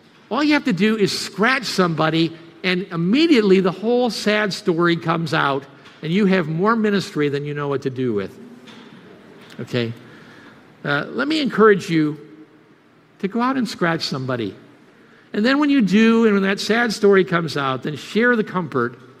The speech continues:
that you have received. You don't have to explain all the, give them all the answers. Just share with them how you have shared in the sufferings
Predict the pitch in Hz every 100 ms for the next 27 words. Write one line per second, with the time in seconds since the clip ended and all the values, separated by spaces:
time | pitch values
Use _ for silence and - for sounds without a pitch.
0 | _ _ _ _ _ _ _ _ _ _
1 | - 180 196 311 233 160 143 - 107 92
2 | 185 240 214 - - - 156 175 180 165
3 | 165 160 143 170 151 175 175 160 170 170
4 | 160 240 - - 262 285 254 220 208 180
5 | 175 - - - - - _ _ _ _
6 | _ 185 208 240 254 190 143 208 220 190
7 | 156 147 139 - 208 190 180 175 147